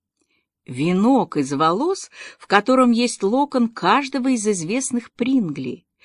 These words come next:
множество больших морских ракушек,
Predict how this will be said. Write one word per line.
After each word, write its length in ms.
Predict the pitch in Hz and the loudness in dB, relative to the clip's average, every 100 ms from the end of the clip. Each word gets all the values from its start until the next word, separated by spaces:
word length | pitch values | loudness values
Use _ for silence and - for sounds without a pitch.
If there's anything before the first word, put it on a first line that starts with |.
| - - - | -20 -18 -2
множество 680 | 147 180 208 185 185 165 165 | 2 4 2 0 -4 -2 2
больших 540 | 165 160 - 170 - | 2 2 0 -2 0
морских 520 | 156 156 - 156 - | -2 -2 -4 -4 -4
ракушек, 720 | 143 135 - 269 - - - | -4 -6 -4 -4 -4 -8 -10